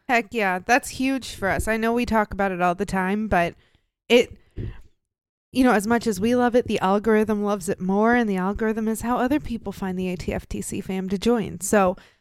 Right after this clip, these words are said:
that's huge for us. You can leave it anywhere. It does not have to be on Spotify. It doesn't have to be on Apple Podcasts. It can be anywhere that you listen. Just show us a little screenshot that says you did it.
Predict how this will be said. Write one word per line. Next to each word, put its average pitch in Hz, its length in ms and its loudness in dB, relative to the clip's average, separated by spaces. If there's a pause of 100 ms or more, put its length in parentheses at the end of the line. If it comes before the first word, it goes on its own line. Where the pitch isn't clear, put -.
(260)
that's 247 280 6
huge 254 280 -2
for 233 140 4
us. 208 360 4 (260)
You 233 220 0
can 226 240 -2 (120)
leave 254 180 4
it 269 100 2
anywhere. 214 440 4
It 185 100 -2
does 220 180 2
not 226 200 4
have 233 200 0
to - 80 -8
be 208 120 0
on 196 100 0
Spotify. 269 480 4
It 226 60 -4
doesn't 220 220 -4
have 208 160 -6
to - 60 -20
be 202 100 -6
on 185 120 -4
Apple 185 300 -4
Podcasts. 254 880 2
It 208 180 -8
can 208 160 -6
be 226 380 2
anywhere 226 420 2
that 214 240 2
you 208 140 -2
listen. 185 560 -4 (480)
Just 208 360 2 (160)
show 196 200 0
us 185 120 -4
a 226 40 -2
little 226 160 0
screenshot 302 500 0
that 349 100 -10
says 381 180 2
you 381 60 4
did 466 180 6
it. - 180 4